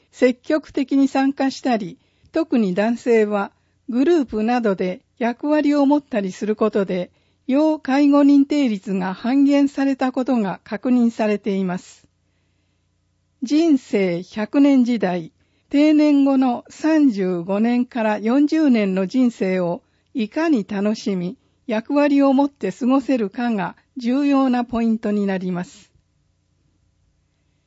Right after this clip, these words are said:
地域包括支援センターでは、主任ケアマネージャー、社会福祉士、保健師の資格を持つ職員が、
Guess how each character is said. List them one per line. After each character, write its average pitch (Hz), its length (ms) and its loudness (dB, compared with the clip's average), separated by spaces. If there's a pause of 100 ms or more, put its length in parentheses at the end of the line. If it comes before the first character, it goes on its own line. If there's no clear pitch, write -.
(120)
地 330 280 0
域 202 220 -6
包 285 220 0
括 269 300 -4
支 247 160 -6
援 277 200 2
セ 277 160 0
ン 233 100 0
タ 196 200 -2
ー 185 40 -4
で 185 160 -2
は、 170 240 -6 (380)
主 - 260 -2
任 269 380 4 (100)
ケ 262 220 0
ア 277 120 0
マ 254 200 2
ネ 208 120 0
ー 180 40 -4
ジ 175 160 -8
ャ 180 240 -8
ー、 - 20 -20 (280)
社 247 260 -6
会 285 280 2
福 - 220 -8
祉 247 220 -6
士、 - 320 -12 (340)
保 - 180 -4
健 302 300 2
師 - 160 -6
の 190 120 -2
資 - 120 -16
格 262 320 -4
を 254 60 2
持 247 120 0
つ - 120 -16
職 220 340 -4
員 196 300 -2
が、 185 240 -6